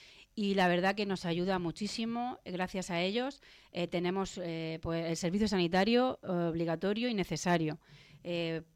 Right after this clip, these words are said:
esperemos que no pase nada, pero es que si pasa, eh, pues que se atiendan bien y que se resuelva rápido la incidencia. Entonces, agradecer a Protección Civil ese esfuerzo que hace y esa colaboración que siempre presta, no solo en este evento,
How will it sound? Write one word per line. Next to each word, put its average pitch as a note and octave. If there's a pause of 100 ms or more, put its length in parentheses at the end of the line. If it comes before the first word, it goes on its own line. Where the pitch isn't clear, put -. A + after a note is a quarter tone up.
(120)
esperemos G3+
que G#3
no G3
pase F#3+
nada, A#3 (460)
pero F#3
es F3+
que F3+
si F3
pasa, C4+
eh, D#3+ (500)
pues E3+
que E3
se -
atiendan F3
bien G3+
y A3
que F3
se E3
resuelva E3
rápido E3
la E3
incidencia. D#3 (460)
Entonces, F#3
agradecer E3+
a F#3+
Protección F#3
Civil F#3+
ese F#3
esfuerzo F3+
que E3+
hace C4+ (300)
y F3+
esa F3
colaboración F3
que F3+
siempre F3
presta, E3+
no F#3
solo G#3+
en F#3+
este F3+
evento, F#3